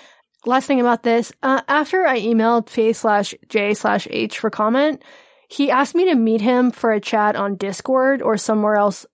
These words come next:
more private. I'm not sure why Discord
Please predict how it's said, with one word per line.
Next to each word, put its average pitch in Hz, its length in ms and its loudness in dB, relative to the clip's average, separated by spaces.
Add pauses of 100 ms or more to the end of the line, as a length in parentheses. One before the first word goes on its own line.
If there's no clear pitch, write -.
more 214 280 -2
private. 233 600 0 (640)
I'm 254 140 2
not 302 160 2
sure 269 200 0
why 233 200 2
Discord 233 680 0